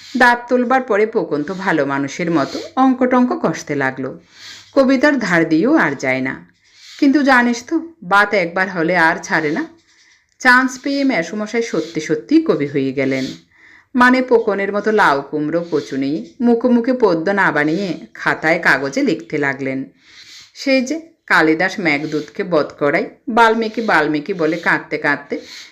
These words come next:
নিষাদ যেমন করে পদ্য বানিয়েছিল, তেমনি করে বাতের চোটে কাত হয়ে মেসোমশাই কবিতা লিখে দিতে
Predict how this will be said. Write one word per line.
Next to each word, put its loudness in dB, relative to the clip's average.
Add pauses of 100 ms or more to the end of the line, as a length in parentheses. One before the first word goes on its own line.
(160)
নিষাদ 4
যেমন 2
করে 0
পদ্য 2
বানিয়েছিল, -2 (440)
তেমনি -2
করে 0
বাতের 0
চোটে -10 (200)
কাত 2 (120)
হয়ে 0
মেসোমশাই -4 (460)
কবিতা 2
লিখে 0
দিতে 0